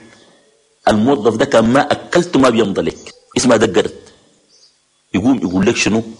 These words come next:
تمشي تقول له: "ها يا أخي، الموضوع ده كيف؟" يقول لك: "أنا بقضي لك، لكن ما تنسانا من صالح الدعاء".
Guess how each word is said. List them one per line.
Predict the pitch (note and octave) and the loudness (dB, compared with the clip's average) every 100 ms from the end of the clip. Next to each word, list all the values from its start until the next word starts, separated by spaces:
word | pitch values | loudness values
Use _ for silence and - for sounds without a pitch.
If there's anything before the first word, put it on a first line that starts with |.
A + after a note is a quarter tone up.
| - - _ - | -20 -20 _ -8
تمشي | C3 C3 | -4 -2
تقول | C3 - F#2 G#2+ | -2 0 2 4
له: | G#2 | 4
"ها | A2+ | 4
يا | G#2 | 2
أخي، | F2+ - - - - - | 0 -8 -16 -20 -12 -2
الموضوع | G2 G#2+ | 0 2
ده | B2 | 2
كيف؟" | A#2 B2 - - - - _ _ - | 2 0 -2 -18 -20 -20 _ _ -6
يقول | F2+ G2 | -2 2
لك: | A2+ A#2 | 0 2
"أنا | B2 | 2
بقضي | A2 F2+ E2+ G#2+ | 2 0 0 0
لك، | G2 - - - - - | 0 -6 -18 -20 -8 -6
لكن | F2+ A#2+ | -2 0
ما | B2+ | 0
تنسانا | B2 A2 G2 G#2+ G2 | 0 -2 0 0 0
من | F#2 | 0
صالح | F#2 - E2+ D#2+ E2 | -2 0 0 0 -2
الدعاء". | D#2+ E2+ E2 - - | 0 0 0 -2 -8